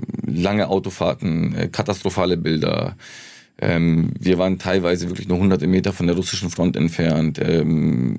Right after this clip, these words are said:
man hat mit der Artillerie auf uns geschossen. Ähm, ja, äh, Kinder in Kellern, ähm, in Restaurants, äh, liegen die Kinder, in, äh, Fitnessstudios und, äh, also es ist einfach,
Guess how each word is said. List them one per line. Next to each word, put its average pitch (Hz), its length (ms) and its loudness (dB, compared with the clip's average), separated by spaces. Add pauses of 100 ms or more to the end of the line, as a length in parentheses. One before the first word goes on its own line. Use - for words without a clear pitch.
man 82 300 2
hat 90 140 -2
mit 87 160 -4
der - 140 -2
Artillerie 95 400 2
auf 92 140 2
uns 90 140 -2
geschossen. 85 680 -2 (960)
Ähm, 90 500 0 (320)
ja, 98 320 0 (160)
äh, 90 100 0
Kinder 117 380 2
in 95 120 0
Kellern, 90 680 -2 (100)
ähm, 87 720 2
in 92 180 2
Restaurants, 95 720 2
äh, 87 140 2
liegen 87 280 0
die 82 120 0
Kinder, 82 360 2
in, 87 300 2
äh, 87 160 2
Fitnessstudios 82 960 -2
und, 82 360 0
äh, 80 260 2
also 87 160 2
es 85 60 0
ist - 40 -2
einfach, 85 320 -2